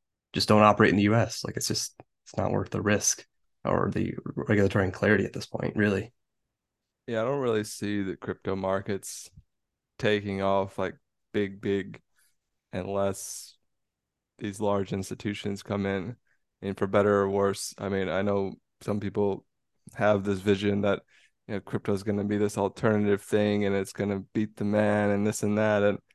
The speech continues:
Speaker 2: and that's all fine and well, but I don't think that's really realistic. It might be a s-, it might be, like, a sub underground economy. It can be that, but that's, you know, that's gonna be limited.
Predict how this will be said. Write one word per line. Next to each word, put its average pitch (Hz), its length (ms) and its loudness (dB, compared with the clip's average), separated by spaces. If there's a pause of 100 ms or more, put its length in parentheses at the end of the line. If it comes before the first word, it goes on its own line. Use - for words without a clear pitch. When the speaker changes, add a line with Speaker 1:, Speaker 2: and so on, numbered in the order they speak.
(120)
Speaker 2:
and 117 80 -4
that's 139 160 2
all 123 140 8
fine 120 300 6
and 104 160 2
well, 110 440 4
but 104 160 2
I 107 60 2
don't 113 200 -2
think 113 200 -6
that's 101 440 -2
really 101 360 2 (720)
realistic. 104 640 2
It 101 200 2
might 104 220 2
be 107 100 2
a 95 60 2
s-, - 220 -6
it 104 140 -2
might 107 240 4
be, 107 100 2
like, 101 240 2
a 95 40 -6
sub 107 580 2 (460)
underground 107 540 0
economy. 101 640 0 (400)
It - 100 -16
can 113 160 -2
be 120 180 2
that, 101 360 4
but 95 120 2
that's, 98 380 0 (440)
you 101 80 -6
know, - 80 -6
that's - 420 -10
gonna 104 200 -2
be 98 460 -4 (840)
limited. 107 800 2